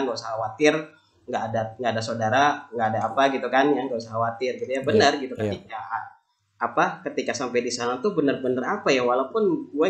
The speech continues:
Speaker 1: nggak kenal gitu sama mereka,
Speaker 2: Ha-ha.
Speaker 1: tapi mereka udah kayak kenal lama sama gue gitu loh.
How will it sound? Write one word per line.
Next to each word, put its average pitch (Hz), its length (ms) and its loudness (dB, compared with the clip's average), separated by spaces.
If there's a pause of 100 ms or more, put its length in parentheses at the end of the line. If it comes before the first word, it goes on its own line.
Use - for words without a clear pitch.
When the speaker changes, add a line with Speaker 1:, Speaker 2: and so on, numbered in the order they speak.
Speaker 1:
nggak 139 240 2
kenal 165 360 2
gitu 135 120 -4
sama 127 320 -8
mereka, 120 600 -2 (180)
Speaker 2:
Ha-ha. 117 160 -2
Speaker 1:
tapi 117 160 2
mereka 170 380 4
udah 151 180 6
kayak 143 280 4
kenal 147 200 6
lama 208 240 10
sama 180 200 8 (120)
gue 185 220 8 (180)
gitu 143 140 -6
loh. 131 160 -8